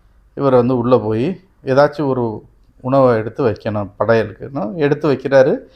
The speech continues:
அவங்க எல்லாம் சொல்றாங்க, "அவருக்கு எல்லாம் தெரியும்" அப்படின்லாம் சொல்றாங்க. ஆ, அப்போ வெளியில வர்றாரு. வெளில வரும்போது அந்த பையன் சொல்றாரு, பழனி, "எல்லாமே, ஆ, எங்க அம்மாவுக்கு பு-, உயிரோடு இருக்கும்போது பிடிச்ச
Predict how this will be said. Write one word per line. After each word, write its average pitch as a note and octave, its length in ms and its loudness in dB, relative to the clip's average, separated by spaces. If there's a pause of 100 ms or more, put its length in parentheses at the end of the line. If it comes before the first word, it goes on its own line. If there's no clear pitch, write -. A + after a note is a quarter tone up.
(300)
அவங்க F3 220 0
எல்லாம் E3+ 240 4
சொல்றாங்க, D3 240 2
"அவருக்கு C#3+ 300 2
எல்லாம் C#3+ 260 2
தெரியும்" C3 420 -2
அப்படின்லாம் A#2+ 300 -2
சொல்றாங்க. A2 400 0 (720)
ஆ, A2+ 680 2
அப்போ D3+ 380 2
வெளியில C3 480 4
வர்றாரு. A#2 240 4 (100)
வெளில C3 160 0
வரும்போது C#3 480 4
அந்த C#3 120 0
பையன் B2+ 380 0
சொல்றாரு, A2+ 400 0
பழனி, A2 680 -6 (1200)
"எல்லாமே, D#3 800 4 (440)
ஆ, B2 920 2 (260)
எங்க C3 200 0
அம்மாவுக்கு D#3 640 4
பு-, C#3+ 360 2
உயிரோடு D#3+ 360 4
இருக்கும்போது D3+ 420 -4
பிடிச்ச E3+ 260 2